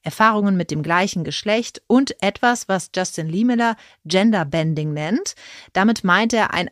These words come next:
Ausbrechen aus dem binären Geschlechterbild von Mann und Frau. Fantasien können ja sein, selbst das Geschlecht zu wechseln, Erfahrungen mit Menschen zu haben, die Merkmale von beiden Geschlechtern haben und noch viel mehr.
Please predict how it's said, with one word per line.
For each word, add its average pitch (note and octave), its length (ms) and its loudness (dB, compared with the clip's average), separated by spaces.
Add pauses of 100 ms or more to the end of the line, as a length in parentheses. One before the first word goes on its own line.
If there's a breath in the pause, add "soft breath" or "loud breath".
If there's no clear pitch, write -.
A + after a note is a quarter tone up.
Ausbrechen G3+ 840 -2
aus - 180 -6
dem F#3 140 2
binären G3 480 2
Geschlechterbild F3+ 720 -4
von D#3+ 260 -4
Mann F#3 340 2
und D3+ 180 -8
Frau. - 580 -2 (520 loud breath)
Fantasien F3 520 0
können E3 240 -2
ja D#3+ 120 -2
sein, D#3+ 280 -2
selbst E3+ 300 -2
das - 160 -10
Geschlecht E3 420 -8
zu E3 160 -10
wechseln, G#3 600 -2
Erfahrungen G3+ 520 0
mit F3+ 180 -4
Menschen F3+ 380 -4
zu F3 200 -6
haben, F3 260 0
die D#3+ 100 -4
Merkmale F3 580 -2
von C#3+ 200 -10
beiden A3 300 0
Geschlechtern F#3+ 640 -2
haben F#3 320 0
und A3 300 2
noch - 180 -4
viel F#3+ 420 -2
mehr. D3 340 -6